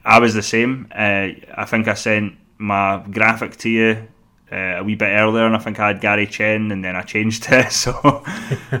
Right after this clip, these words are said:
Speaker 1: it's diff-, it's difficult. I know, um, a lot of the Civil boys gave me a bit of stick with it, uh, but there's, there's a lot of Civil guys to be mentioned, and, and certainly that,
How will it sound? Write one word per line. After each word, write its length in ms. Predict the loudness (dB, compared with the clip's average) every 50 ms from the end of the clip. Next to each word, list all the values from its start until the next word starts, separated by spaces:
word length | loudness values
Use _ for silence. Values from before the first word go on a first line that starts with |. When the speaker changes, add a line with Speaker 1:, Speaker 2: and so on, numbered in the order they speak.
| -4 -4 0
Speaker 1:
it's 360 | 4 6 6 6 6 4 4
diff-, 200 | 4 6 6 6
it's 360 | 6 8 8 6 6 4 2
difficult. 500 | 2 0 0 2 4 4 6 6 6 4
I 80 | 4 4
know, 260 | 4 6 8 8 8
um, 760 | 8 8 6 4 4 4 4 2 2 0 -2 -4 -6 -8 -14 -16 -8 -4
a 80 | -2
lot 120 | 0 0 0
of 40 | 0
the 80 | -2 -4
Civil 280 | -4 -2 -2 -2 0
boys 300 | 2 2 2 2 0 0
gave 140 | -2 -4 -2
me 80 | -2 -2
a 60 | -2
bit 140 | 0 -2 -2
of 100 | -2 -4
stick 280 | -4 -2 -2 -2 -2 -2
with 200 | -4 -4 0 0
it, 180 | 0 0 0 -4 -10 -20 -20 -16 -10
uh, 380 | -6 -4 -4 -4 -4 -6 -8 -10 -10
but 160 | -10 -10 -10 -10 -12 -16 -18 -18 -6 -2
there's, 340 | 0 0 0 0 -4 -8 -12
there's 280 | -4 -2 -2 0 0
a 60 | 0 0
lot 360 | 2 2 2 2 2 0 -2 -6 -10
of 60 | -12
Civil 280 | -8 -6 -4 -4 -2 -2
guys 260 | -2 -2 -2 -2 -4 -6
to 80 | -8
be 80 | -8 -6
mentioned, 460 | -4 -4 -4 -6 -8 -10 -10 -8 -8
and, 300 | -8 -8 -8 -10 -12 -12
and 180 | -12 -12 -12 -8
certainly 340 | -6 -6 -4 -4 -4 -6 -4
that, 340 | -4 -2 -2 -4 -4 -8